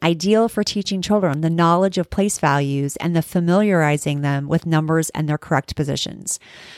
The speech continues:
With I Have Who Has, each card contains a number representing its place value. The first player reads out their card, starting off with "I have," and then they go "Who have," and it's, and that's,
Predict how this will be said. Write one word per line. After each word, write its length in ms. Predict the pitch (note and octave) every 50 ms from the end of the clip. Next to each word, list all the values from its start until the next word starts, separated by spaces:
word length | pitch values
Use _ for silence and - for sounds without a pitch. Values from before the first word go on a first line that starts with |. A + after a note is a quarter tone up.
| - - _
With 220 | - G#3 G#3+ G3+ - -
I 220 | - F3 G3+ B3+ D4+
Have 280 | D4 C#4 D4+ D4+ B3+
Who 160 | - D4+ D#4 C#4
Has, 460 | A3+ G3+ D#3 D3 - - - - - _
each 320 | - A3 B3+ - - - -
card 320 | - - B3 B3 A#3 -
contains 480 | - G#3+ F#3 F3+ - G3 F3 E3+ - F3
a 40 | E3
number 460 | E3 E3+ F3+ G3 G3 F3 E3 D#3 D3+
representing 600 | D3+ D#3 D#3+ - E3+ D#3+ - - D3+ C#3+ D3 C#3+
its 160 | - - -
place 340 | - - - G#3 G#3 - -
value. 480 | - - - - - - - - - - _ - - - _ _ _
The 80 | - D#3+
first 400 | - - - A3+ C4+ D4+ - -
player 380 | - C#4 C#4 C#4 C#4 C4+ C#4 B3
reads 280 | G3+ F#3+ G#3 F#3 -
out 280 | - - E3+ F3+ - -
their 120 | F#3+ F#3
card, 500 | - - - E3 D#3+ D#3 D3+ D3+ D3+ D3+
starting 380 | - - - E3 D#3 D3+ D#3 D3+
off 220 | C#3+ C#3+ C#3+ -
with 140 | - C#3 - - -
"I 140 | - A4
have," 520 | F#4+ F4 F4 F4 E4+ E4 D#4+ D#4+ D4+ C#4+ - -
and 120 | F#3 F#3+
then 100 | F3+ F3
they 100 | E3 D#3+
go 160 | D3 C#3 C#3 F3
"Who 240 | - G4 G#4+ G#4+
have," 440 | G4 E4 D#4 D4 C#4+ C#4 C4+ C4 B3+ -
and 160 | - F#3 F3+ F3
it's, 240 | - - - - - _
and 160 | - E3+ D#3+ E3
that's, 300 | F#3 F3+ - - -